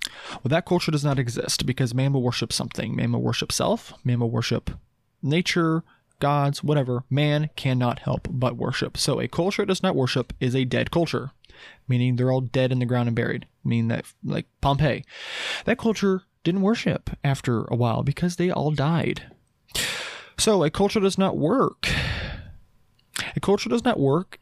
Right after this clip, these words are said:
is dead <laughs> because a culture does not work will die. Man does not work, does not eat. A culture does not work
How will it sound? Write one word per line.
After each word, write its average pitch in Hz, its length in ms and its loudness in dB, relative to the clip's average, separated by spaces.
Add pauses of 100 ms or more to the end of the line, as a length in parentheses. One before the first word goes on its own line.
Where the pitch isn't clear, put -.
is 127 840 2
dead 311 480 2 (480)
<laughs> - 440 -4
because 160 260 0
a 156 60 -2
culture 180 300 -2
does 151 160 2
not 139 160 0
work 127 460 -2 (720)
will 131 160 4
die. 123 420 -2 (380)
Man 127 160 2
does 127 140 2
not 131 120 2
work, 151 240 2 (120)
does 143 180 0
not 156 180 0
eat. - 380 0 (1600)
A - 40 -2
culture 175 380 2
does 185 160 0
not 165 180 2
work 123 420 -2